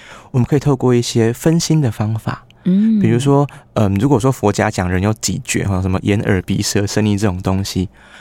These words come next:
Speaker 1: 你可以试着在当下先把你的感觉先打开。
Speaker 2: 嗯。
Speaker 1: 比如说眼睛看看周遭，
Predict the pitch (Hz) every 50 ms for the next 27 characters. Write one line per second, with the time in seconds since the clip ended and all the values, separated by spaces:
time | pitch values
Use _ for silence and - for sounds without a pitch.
0 | - - - - - 120 - 175 170 - - 147 127 127 123 - 120 120 117 131
1 | 120 110 - 117 110 107 104 95 87 95 95 - - 95 98 95 - 95 92 -
2 | 95 98 101 - 98 - - - - - - - - - - - - - - -
3 | - - 175 180 180 180 165 151 147 - - - 110 110 110 - 123 120 - 107
4 | 92 92 - 110 113 110 - 117 107 104 110 101 98 - - 98 92 90 90 -
5 | - - 92 90 90 90 -